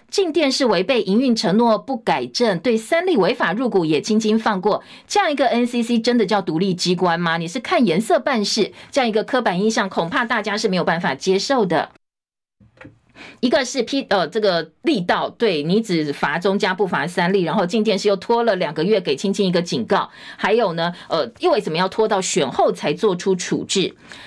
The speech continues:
？N C C两名委员说，应该要重审三立移频换照，建议修法加入有线电视系统，而且频道系统的股权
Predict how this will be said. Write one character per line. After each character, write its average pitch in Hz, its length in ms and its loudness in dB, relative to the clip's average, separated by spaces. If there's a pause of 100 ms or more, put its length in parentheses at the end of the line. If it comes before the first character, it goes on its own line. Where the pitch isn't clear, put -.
(160)
？N 392 160 0
C 415 120 2
C 392 120 2
两 262 140 2
名 285 140 0
委 262 140 2
员 190 160 2
说， 254 220 0
应 339 160 -4
该 349 160 2
要 320 140 0
重 196 300 -2
审 214 280 -2
三 285 320 -4
立 277 160 0
移 175 240 0
频 180 260 0
换 220 300 0
照， 185 200 0
建 214 200 0
议 202 80 0
修 330 200 0
法 320 200 -2
加 208 160 0
入 214 100 4
有 151 140 0
线 208 180 0
电 214 160 0
视 220 120 -2
系 285 160 -2
统， 113 240 -4 (180)
而 202 100 -2
且 - 120 0
频 175 220 -2
道 392 160 2
系 339 160 -4
统 226 140 0
的 175 100 -2
股 160 200 -2
权 143 260 0